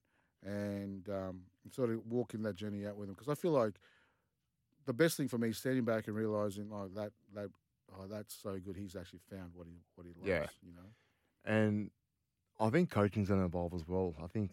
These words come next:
Speaker 2: that space in terms of, um,
Speaker 1: <laughs>
Speaker 2: the, the, yeah, that mental,
Speaker 1: Yeah,
Speaker 2: emotional
Speaker 1: yeah.
Speaker 2: space. And I, I was at a, a seventy-fifth anniversary of Parramatta Eels, uh, this week, and they were talking about Jack Gibson as a coach and how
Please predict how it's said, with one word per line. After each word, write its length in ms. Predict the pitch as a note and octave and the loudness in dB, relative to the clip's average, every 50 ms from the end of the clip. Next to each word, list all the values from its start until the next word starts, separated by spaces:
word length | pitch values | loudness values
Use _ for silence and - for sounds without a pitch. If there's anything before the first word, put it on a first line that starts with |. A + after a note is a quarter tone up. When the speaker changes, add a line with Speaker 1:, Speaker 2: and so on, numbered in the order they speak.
| - | -2
Speaker 2:
that 200 | - G2 F#2 F2 | -2 0 0 0
space 480 | - - - F2+ F2 F2 F2 - - - | -4 -4 -2 0 0 0 0 -2 -6 -8
in 100 | F2+ F#2 | -8 -8
terms 340 | E2+ - G2 F#2 F2+ F2+ E2 | -6 -2 0 0 2 2 0
of, 360 | F#2 E2+ E2+ E2+ E2 - - - _ _ _ _ _ _ _ _ - - | 0 0 0 -2 -4 -6 -12 -18 _ _ _ _ _ _ _ _ -6 -2
um, 560 | - - F2 - - - E3 - - D3 - - - - - - _ _ _ | 0 2 2 2 2 2 0 -2 -2 -6 -10 -12 -16 -20 -20 -20 _ _ _
Speaker 1:
<laughs> 420 | _ _ _ _ _ - G2+ - | _ _ _ _ _ -20 -10 0
Speaker 2:
the, 180 | - F#2+ F#2+ F#2+ | 4 4 4 4
the, 220 | E2+ G#2 G2 F#2 F2+ | 4 2 2 2 2
yeah, 140 | G#2 G#2+ G2+ | 2 4 4
that 240 | F#2 F2 D2 - E2+ | 4 2 0 0 0
mental, 440 | G#2 G#2 G2 F#2+ F2 - G2 F#2+ F#2 | 2 4 4 4 2 2 2 4 6
Speaker 1:
Yeah, 160 | C3+ C3 B2+ A#2 | 6 8 8 6
Speaker 2:
emotional 240 | A2+ A2 A2 G2 | 6 4 4 4
Speaker 1:
yeah. 60 | F#2+ F2+ | 4 2
Speaker 2:
space. 400 | - - F#2+ G2+ A#2 - - - | 2 2 2 2 2 0 -2 -2
And 280 | G#2+ G2+ G2 F#2+ F#2 - - F#2+ | -2 -2 -2 -2 -4 -8 -6 -4
I, 80 | G2 | -4
I 260 | G2+ - - - - | -4 -4 -4 0 2
was 100 | A2 G#2 | 6 8
at 120 | A2 G#2+ G2+ | 8 10 10
a, 220 | F#2+ F#2+ F#2 - - - _ _ _ - - | 8 6 4 2 -2 -6 _ _ _ -14 -12
a 40 | A2+ | -10
seventy-fifth 600 | - - - G2+ F#2+ F#2 E2+ - - G2 F2+ - | -6 -2 0 2 2 2 2 2 0 -2 0 2
anniversary 680 | F2+ F2 F2 D#2 F#2 F#2 F2+ - - F2+ F2 F2 F#2 | 2 2 4 4 4 4 2 4 2 2 2 2 0
of 140 | F#2 F2 - | -2 -4 -2
Parramatta 300 | - G2 F#2+ F#2 F2+ F2 | -2 0 2 2 2 2
Eels, 380 | F2 F2+ F2+ F2+ F2 - - - - F2+ | 2 2 0 0 -2 -4 -10 -14 -12 -10
uh, 180 | F2+ F2+ F2+ F2 | -6 -4 -4 -4
this 220 | F#2 F#2 - - | -4 -6 -2 2
week, 260 | G2 F#2+ F#2+ F2 - | 2 2 2 2 0
and 200 | F2+ F2 F2 E2+ - _ _ _ - - - - _ _ _ _ _ - | -2 -4 -4 -4 -8 _ _ _ -20 -20 -20 -20 _ _ _ _ _ 8
they 80 | A#2 | 8
were 80 | B2 A#2 | 8 10
talking 320 | - B2+ B2 C3+ D3+ D3 | 8 6 6 6 6 6
about 400 | B2+ G2+ A2 G#2 G2 F#2+ D#2+ - - _ _ _ - | 6 8 8 8 8 8 6 2 -6 _ _ _ 2
Jack 180 | - G#2+ G2 - | 4 4 4 6
Gibson 240 | - G2 - - G2 | 2 0 2 4 2
as 120 | F2+ D#2+ | 2 2
a 40 | F2 | 0
coach 440 | - - F#2 F#2 F2+ D2+ - - - _ _ _ _ _ _ - | 0 2 2 2 2 0 -4 -10 -18 _ _ _ _ _ _ -6
and 160 | G2 G2 F#2 | -4 -2 0
how 540 | G2+ G2+ G2 F#2+ F2+ F2+ F2 E2+ D#2+ - | 4 4 4 6 6 4 4 2 0 -4